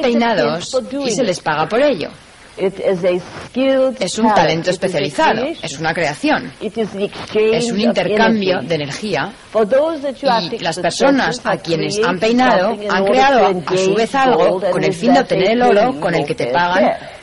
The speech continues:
Speaker 2: su justo
Speaker 1: And that
Speaker 2: precio.
Speaker 1: is all right.
Speaker 2: Y eso está bien.
Speaker 1: But if a teacher
Speaker 2: Pero si
Speaker 1: comes
Speaker 2: aparece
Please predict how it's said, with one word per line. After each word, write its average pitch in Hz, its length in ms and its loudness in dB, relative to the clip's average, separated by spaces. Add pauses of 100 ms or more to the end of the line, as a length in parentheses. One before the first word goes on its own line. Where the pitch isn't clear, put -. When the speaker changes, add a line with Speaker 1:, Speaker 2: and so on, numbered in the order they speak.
(140)
Speaker 2:
su - 200 -8
justo 165 280 -8
Speaker 1:
And 160 80 -2
that 294 120 2
Speaker 2:
precio. 220 240 0
Speaker 1:
is 196 100 -8
all 190 160 -2
right. 165 280 -2
Speaker 2:
Y 262 100 -2
eso 311 100 -4
está 180 220 -4
bien. - 280 -8 (1800)
Speaker 1:
But 233 200 0
if 262 180 0
a 254 140 0
teacher 370 460 -4
Speaker 2:
Pero 269 160 4
si 214 80 0
Speaker 1:
comes 277 100 4
Speaker 2:
aparece 311 300 2